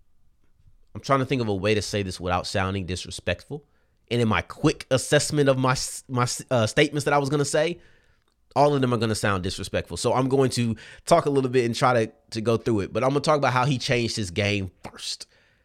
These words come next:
So you look at his block numbers, jump by eight. You look at his rebounds, jump by thirty. Like, this is a player who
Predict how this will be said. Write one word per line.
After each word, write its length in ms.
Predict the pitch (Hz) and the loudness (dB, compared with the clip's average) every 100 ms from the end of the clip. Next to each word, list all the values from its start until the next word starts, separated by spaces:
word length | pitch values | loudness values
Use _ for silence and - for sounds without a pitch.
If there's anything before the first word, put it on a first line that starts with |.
| _ _ - | _ _ -2
So 200 | 156 135 | 2 4
you 120 | 151 | 4
look 180 | 170 170 | 2 2
at 60 | |
his 100 | 151 | -2
block 300 | 113 135 127 | 0 0 0
numbers, 320 | 113 95 73 | -4 -4 -6
jump 300 | 76 117 95 | -6 -4 -2
by 180 | 98 92 - | -2 -2 -2
eight. 220 | 85 73 _ _ _ _ _ | -8 -12 _ _ _ _ _
You 140 | 95 | -4
look 160 | 113 127 | -2 2
at 80 | 135 | 2
his 140 | 123 | 0
rebounds, 480 | 131 156 135 110 85 | -2 0 0 0 -4
jump 260 | 87 123 104 | -4 -4 -2
by 140 | 101 | -2
thirty. 520 | - 104 95 82 - _ _ _ _ _ | -2 -4 -4 -6 -12 _ _ _ _ _
Like, 220 | - - - | -20 -18 -2
this 180 | 151 170 | 0 2
is 100 | 151 | 2
a 120 | 135 | 0
player 400 | 156 185 160 123 | 2 4 4 4
who 360 | 127 117 98 | 2 2 0